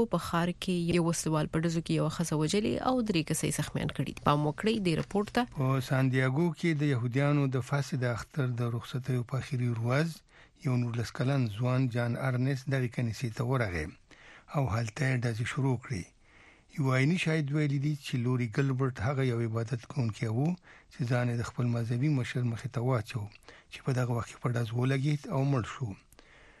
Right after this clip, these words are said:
Speaker 2: په خپله د دغې کنیسې مذهبي مشر زخمي شوی او دوه ګوتې د لاسه ورکړي دي. دوه نور عبادت کوونکي زخمي شوي هم دي. د دهن کورنۍ د اسرائیلو د صدرت د ښار نه سان دیاګو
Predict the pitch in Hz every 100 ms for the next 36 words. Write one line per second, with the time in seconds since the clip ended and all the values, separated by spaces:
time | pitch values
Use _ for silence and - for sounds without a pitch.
0 | - _ _ - - 147 - 156 165 151
1 | 151 156 151 - 135 127 - 147 131 120
2 | 120 120 127 127 - 123 117 - 113 120
3 | 131 151 131 120 113 117 123 110 117 107
4 | - 113 110 113 107 - 147 110 98 104
5 | - - - - - 135 120 143 151 175
6 | 180 151 143 127 131 - 127 131 127 120
7 | 113 - 117 - 113 95 131 127 101 110
8 | 120 - _ - - - - - 143 127
9 | 151 151 156 - 139 139 147 135 131 -
10 | 139 135 143 131 123 - 147 135 127 117
11 | 123 - 127 127 131 127 139 120 120 117
12 | 123